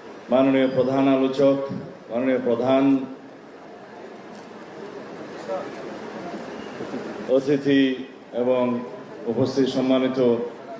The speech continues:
জাতীয় স্থায়ী কমিটির সদস্যবৃন্দ, নেতৃবৃন্দ, উপস্থিত ভাই ও বোনেরা, সাংবাদিকবৃন্দ, আসসালামু আলাইকুম।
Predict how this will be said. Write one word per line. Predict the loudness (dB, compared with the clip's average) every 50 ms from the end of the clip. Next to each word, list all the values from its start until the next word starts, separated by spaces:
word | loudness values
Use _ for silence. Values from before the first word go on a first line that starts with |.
| -14 -14 -14 -16 -16 -16 -16 -10 0
জাতীয় | 2 2 2 4 2 0
স্থায়ী | 0 2 4 4 4 2
কমিটির | 2 0 0 0 -2 -2
সদস্যবৃন্দ, | -2 -2 0 0 0 0 0 0 0 2 2 4 4 4
নেতৃবৃন্দ, | 4 4 2 0 -4 -6 -6 -4 -2 -2 0 0 2 4 4 4 4 2 -2 -4 -8 -10 -14 -16 -16 -14 -14 -14 -14 -16 -16 -16 -16 -16 -16 -14 -10 -4
উপস্থিত | 0 2 2 2 2 2 0
ভাই | 2 2 4 4 6 4
ও | 4
বোনেরা, | 4 4 2 4 4 4 2
সাংবাদিকবৃন্দ, | 2 0 -2 -2 0 0 0 0 0 0 -2 2 2
আসসালামু | 2 2 2 0 0 2 2 2 2 2
আলাইকুম। | 2 2 0 0 -2 -4